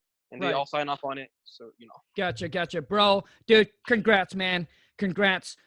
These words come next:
Speaker 2: So now, for those of you who's listening, I do not want you to get confused. Normally, the buyer drop off the non-refundable,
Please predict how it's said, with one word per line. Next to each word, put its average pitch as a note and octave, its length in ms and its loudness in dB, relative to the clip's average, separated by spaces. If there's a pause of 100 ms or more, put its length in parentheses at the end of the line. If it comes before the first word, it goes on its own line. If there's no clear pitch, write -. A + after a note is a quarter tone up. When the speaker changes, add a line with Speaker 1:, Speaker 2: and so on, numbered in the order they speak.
Speaker 2:
So A3 280 2
now, A3 400 2
for A3 160 -8
those C4+ 240 6
of C#4+ 80 -2
you C4 320 2 (320)
who's B3 300 4
listening, G3+ 560 4
I G3+ 100 -2
do G3+ 140 -2
not A3 220 0
want A3+ 240 -2
you A3+ 100 0
to G#3+ 120 -10
get A#3+ 180 0
confused. G3 680 -6 (1200)
Normally, D#4 580 2
the A#3 120 -2
buyer A#3 460 8
drop A3+ 420 4
off G#3+ 300 6
the G#3 80 2
non-refundable, F#3+ 1200 2